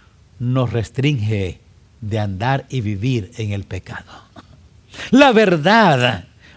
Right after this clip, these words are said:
nos ha pasado de muerte a vida. Quiero que vean el verso treinta. En el verso treinta nos dice que hay unos que creyeron, unos creyeron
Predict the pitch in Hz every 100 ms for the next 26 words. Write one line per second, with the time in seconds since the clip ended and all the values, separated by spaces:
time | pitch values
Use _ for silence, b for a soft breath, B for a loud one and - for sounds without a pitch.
0 | b 214 254 226 - - 202 240 262 -
1 | 214 185 - 190 233 247 233 190 170 147
2 | 165 190 175 - 170 156 143 135 - 123
3 | 113 101 90 69 - - - _ _ _
4 | - B B B B B B _ - 170
5 | - 139 147 151 131 117 131 123 131 -
6 | 113 101 82 - - - - _ _ _
7 | _ _ _ _ _ _ - 135 127 113
8 | 156 135 160 - 139 113 85 110 101 B
9 | B B 123 127 113 127 139 - 143 -
10 | 123 - 120 139 139 151 143 139 117 -
11 | - 117 - 107 107 113 117 101 85 82
12 | - _ b b b b _ - 151 175
13 | 175 160 - - 139 123 110 117 143 143
14 | 139 135 139